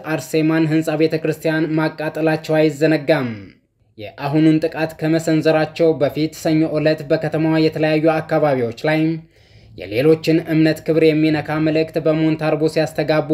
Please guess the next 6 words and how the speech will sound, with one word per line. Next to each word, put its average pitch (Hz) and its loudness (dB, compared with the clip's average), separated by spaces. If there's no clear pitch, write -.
ውለዋል። 156 4
በአካባቢው 151 2
እንደሚገኙ 156 2
የዓይን 160 2
እማኞች 156 0
ከሆነ 123 -4